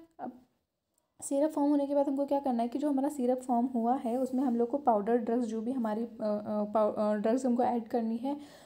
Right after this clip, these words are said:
वो पाउडर फॉर्म में हमको ऐड कर देनी है उसमें, और उसको कंटिन्यूअसली हिला लेना है जब तक कि एक होमोजेनियस मिक्सचर फॉर्म ना हो जाए, ठीक है। होमोजेनियस मिक्सचर फॉर्म हो जाएगा, उसके बाद में हम लोग को क्या करना है कि घी या फिर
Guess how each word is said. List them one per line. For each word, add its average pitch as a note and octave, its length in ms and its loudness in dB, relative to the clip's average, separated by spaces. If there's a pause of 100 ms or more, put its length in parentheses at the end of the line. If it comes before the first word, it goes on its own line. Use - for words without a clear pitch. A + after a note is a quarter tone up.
(140)
वो C4+ 60 -4
पाउडर A#3+ 320 4
फॉर्म C#4+ 220 -2
में C#4+ 80 -2
हमको B3+ 220 0
ऐड A3+ 280 -2
कर A#3 140 0
देनी A#3 300 0
है B3+ 60 2
उसमें, B3+ 240 -2
और C4+ 80 0
उसको C4+ 200 -2
कंटिन्यूअसली A#3 640 0
हिला A3+ 260 0
लेना G3+ 240 -4
है B3 200 -2
जब B3+ 160 -4
तक G#3+ 140 -4
कि B3 100 -2
एक C4 100 -2
होमोजेनियस A3 480 -2
मिक्सचर G#3 260 -4
फॉर्म A#3+ 260 -2 (460)
ना G#3+ 180 -6
हो A3 160 -6
जाए, A#3 240 -10
ठीक A#3+ 180 -8
है। F4+ 140 0 (280)
होमोजेनियस D4 500 0
मिक्सचर D4 240 0
फॉर्म C#4 280 0
हो C4 120 2
जाएगा, C4 260 2
उसके D4 200 0
बाद C4+ 120 2
में C#4+ 100 2
हम C4 120 2
लोग B3 140 0
को C4+ 80 -2
क्या C4+ 160 -2
करना B3 240 0
है B3+ 60 0
कि B3+ 160 -4
घी A#3+ 220 -2
या C4 120 2
फिर C4+ 280 -2